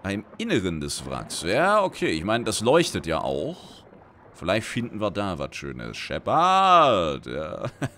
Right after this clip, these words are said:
<laughs> Das gute Citadel D L C, ne?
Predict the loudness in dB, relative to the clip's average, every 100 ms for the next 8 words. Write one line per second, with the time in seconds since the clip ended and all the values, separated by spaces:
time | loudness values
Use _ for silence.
0 | -2 0 0 0 -2 0 -2 -2 -4 -4
1 | _ -20 -20 -20 -20 -18 -8 -4 -4 -4
2 | -2 -2 -2 -4 -6 -6 -6 -8 -10 -10
3 | -10 -10 -12